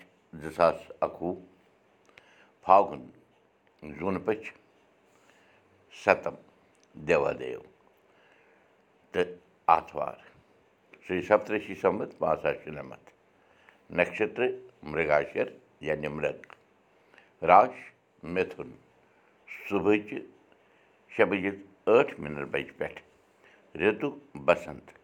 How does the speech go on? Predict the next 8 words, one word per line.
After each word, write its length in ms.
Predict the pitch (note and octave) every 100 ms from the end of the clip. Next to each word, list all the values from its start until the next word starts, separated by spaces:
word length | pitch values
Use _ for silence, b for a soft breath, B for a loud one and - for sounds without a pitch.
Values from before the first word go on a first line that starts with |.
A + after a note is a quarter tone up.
| _
چَلان۔ 320 | - D2+ C#2+ - _ _ _ _ b b b b b -
آز 220 | F2+ A#2
چھُ 80 | -
دوٚیِم 320 | F2+ F2 D#2+
سَتَم، 380 | D#2 D#2 - C#2 - _ _ _ _ -
راتُک 680 | D#2 F2 - - - _ D2+
ووہر 260 | E2+ E2
ووت 280 | G2+ F#2+ A#2+